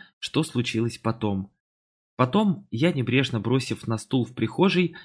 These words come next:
своё новое пальто с шарфом и сумкой, на которую без слёз не взглянешь, отправилась в ванную, чтобы почистить зубы.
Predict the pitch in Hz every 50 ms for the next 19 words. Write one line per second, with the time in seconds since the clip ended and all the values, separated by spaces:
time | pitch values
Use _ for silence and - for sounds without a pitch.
0 | _ _ - - 123 120 117 123 117 117 117 107 110 110 104 104 - 110 107 107
1 | - - 135 113 104 - - - 104 104 - - 165 180 190 151 - - 113 -
2 | - - 165 185 180 185 - 160 165 160 - - _ _ _ - - 123 123 135
3 | 131 127 135 127 127 120 120 107 117 131 123 - - 120 131 131 120 - - -
4 | 127 120 - - 127 123 127 120 117 117 117 - - - - - _ _ _ _
5 | - - 135 - - 147 180 185 160 139 131 123 - - - 113 104 117 156 180
6 | 175 170 175 170 165 156 - - - 160 147 147 123 - 110 107 - - 120 123
7 | - 120 113 104 107 110 110 101 95 107 101 98 98